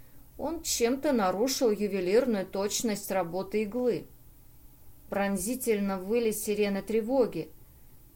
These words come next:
Недоумевающие мезолетчики выскакивали из кают и мчались к рубке.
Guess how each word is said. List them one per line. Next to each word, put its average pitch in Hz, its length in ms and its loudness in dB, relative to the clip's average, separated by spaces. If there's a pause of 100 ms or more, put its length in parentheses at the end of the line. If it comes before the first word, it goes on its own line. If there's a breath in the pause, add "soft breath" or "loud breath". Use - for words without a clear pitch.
Недоумевающие 240 1040 4
мезолетчики 226 760 0
выскакивали 208 800 -2
из 202 140 -2
кают 226 440 0
и 220 40 2
мчались 202 600 0
к - 120 -16
рубке. 247 540 -4